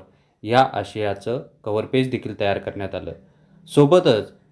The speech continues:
संगोपन मासिकाच्या वतीनं "आता मानधन नको, वेतन श्रेणी लागू करा" अशा आशयानं एक सर्वेक्षण मांडण्यात आलेलं आहे,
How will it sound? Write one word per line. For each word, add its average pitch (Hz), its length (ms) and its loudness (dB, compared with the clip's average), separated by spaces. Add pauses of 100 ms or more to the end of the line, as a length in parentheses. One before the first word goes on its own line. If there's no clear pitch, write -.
(160)
संगोपन 151 380 2
मासिकाच्या 151 500 2
वतीनं 110 460 -2 (220)
"आता 123 200 2
मानधन 120 460 2
नको, 135 480 0
वेतन 110 400 2
श्रेणी 131 320 0
लागू 113 240 0
करा" 98 280 -2 (420)
अशा 151 320 4 (120)
आशयानं 110 540 0 (380)
एक 147 140 2
सर्वेक्षण 175 520 4
मांडण्यात 123 400 2
आलेलं 110 280 2
आहे, 101 260 -2